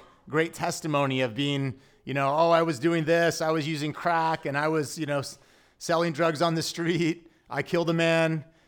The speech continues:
and then Jesus saved me." Do you know what I mean? Like,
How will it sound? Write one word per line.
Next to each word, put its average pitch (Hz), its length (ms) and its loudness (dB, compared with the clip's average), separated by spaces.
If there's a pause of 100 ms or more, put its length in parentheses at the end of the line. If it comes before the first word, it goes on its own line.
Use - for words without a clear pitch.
(260)
and 139 120 -4
then 160 200 0
Jesus 143 340 -4
saved 151 320 -2
me." 92 320 -8 (680)
Do 147 80 -6
you 180 40 0
know 196 60 2
what 202 100 4
I 175 60 4
mean? 170 320 0
Like, 131 240 -2